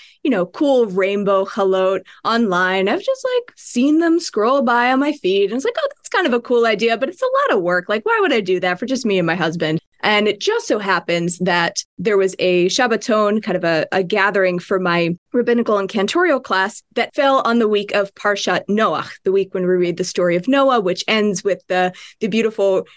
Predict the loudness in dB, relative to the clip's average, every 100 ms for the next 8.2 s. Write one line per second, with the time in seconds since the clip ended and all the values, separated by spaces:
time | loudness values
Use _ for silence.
0 | -4 0 2 2 2 0 -2 0 0 0
1 | 0 -2 -10 -4 0 0 2 0 -4 -4
2 | -2 0 0 0 0 0 -2 0 0 0
3 | 0 0 0 0 0 -2 -2 0 0 0
4 | 0 0 0 -4 -16 -10 -2 0 0 -2
5 | 0 0 0 0 0 0 0 -2 -6 _
6 | -4 -4 -2 0 2 2 0 -2 -4 -2
7 | 0 2 2 2 2 2 0 0 0 0
8 | 0 -4